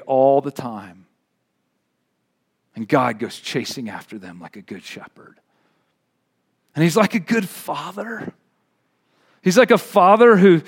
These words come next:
who looks at his daughter and she screwed her life up, and he,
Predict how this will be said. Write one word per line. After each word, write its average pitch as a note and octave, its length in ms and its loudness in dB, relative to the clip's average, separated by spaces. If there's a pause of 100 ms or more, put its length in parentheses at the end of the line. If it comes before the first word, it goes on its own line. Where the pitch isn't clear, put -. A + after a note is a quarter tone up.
(140)
who G3 100 4
looks G3 300 4
at A#3+ 80 4
his F#3 140 2
daughter G#3+ 500 4
and F3+ 180 2
she F3 160 -4
screwed G#3 400 0
her G3+ 100 6
life F3 380 2
up, A3 260 4
and D#3 120 -2
he, C#3+ 240 -8